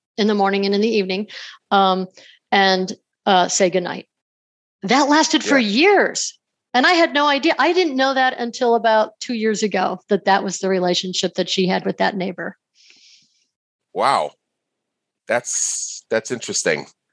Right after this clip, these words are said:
Speaker 1: Right. Which then comes to another piece is, you know, putting together an emergency information sheet, especially if you live out of town and not nearby,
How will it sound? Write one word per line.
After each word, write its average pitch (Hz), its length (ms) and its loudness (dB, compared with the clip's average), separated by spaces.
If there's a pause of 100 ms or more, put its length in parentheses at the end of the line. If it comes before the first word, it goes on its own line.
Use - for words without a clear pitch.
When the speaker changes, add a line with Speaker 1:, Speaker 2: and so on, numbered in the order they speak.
(500)
Speaker 1:
Right. 175 540 2
Which 285 260 2
then 285 160 2
comes 277 240 0
to 262 80 2
another 262 320 4
piece - 460 -6
is, 226 400 0
you 254 100 2
know, 226 140 2
putting 294 320 0
together 226 520 2
an 208 200 -2
emergency 226 580 -4
information 240 640 0
sheet, - 400 -2
especially 302 640 4
if 190 240 2
you 208 220 4
live 180 360 2 (800)
out 185 180 2
of 180 120 0
town 185 400 -2
and - 120 2
not 190 220 2
nearby, 180 640 -2